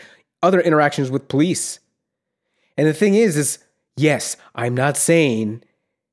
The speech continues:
that if you just comply, you'll be a hundred percent fine, because there is a problem with policing. Let me repeat that, just in case your little motors get going again. There is a problem. But not every interaction turns out,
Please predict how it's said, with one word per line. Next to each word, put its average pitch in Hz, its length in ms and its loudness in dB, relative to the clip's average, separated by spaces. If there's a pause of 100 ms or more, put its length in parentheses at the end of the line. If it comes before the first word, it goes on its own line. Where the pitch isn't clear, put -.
(220)
that 117 160 -2
if 120 120 -8
you 143 140 -2
just 147 240 -2
comply, 143 720 0 (160)
you'll 139 160 0
be 135 160 0
a 127 40 0
hundred 123 180 -4
percent 120 300 -6
fine, 131 240 -2
because 127 220 -4
there 135 220 -2
is 160 200 4
a 160 60 2
problem 151 300 2
with 147 120 0
policing. 139 340 0
Let 120 120 -2
me 139 60 2
repeat 165 420 0
that, 98 260 -2
just 113 220 -6
in 127 80 -6
case 135 300 -2
your 156 80 0
little 160 140 4
motors 160 360 4
get 123 160 -4
going 110 280 -2
again. 90 280 -12 (320)
There 131 180 0
is 143 180 0
a 151 40 0
problem. 165 540 0 (1080)
But 135 160 -4
not 151 320 0
every 170 360 2
interaction 139 920 -2 (240)
turns 135 340 -2
out, 135 380 0